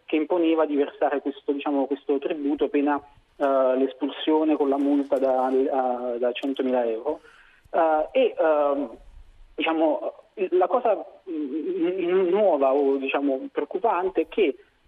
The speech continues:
eh, i parlamentari però non hanno nessuna forma di controllo su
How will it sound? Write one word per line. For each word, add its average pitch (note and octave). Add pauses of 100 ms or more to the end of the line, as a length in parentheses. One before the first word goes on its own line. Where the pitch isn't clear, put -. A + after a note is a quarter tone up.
eh, C#3
i -
parlamentari A3
però -
non E4+
hanno E4
nessuna D#4
forma C#3
di C3
controllo B2
su -